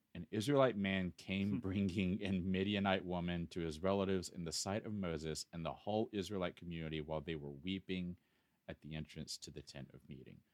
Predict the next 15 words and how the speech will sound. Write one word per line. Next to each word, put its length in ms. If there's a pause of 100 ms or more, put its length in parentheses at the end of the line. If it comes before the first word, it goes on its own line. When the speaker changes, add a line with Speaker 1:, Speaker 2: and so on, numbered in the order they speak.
(100)
Speaker 1:
So 160
already, 480
like, 240
shit's 260
going 220
down. 200
Speaker 2:
I 120
wanna 260
know 180
what 240
that 220
scene 480 (200)
really 320
me-, 160
like, 320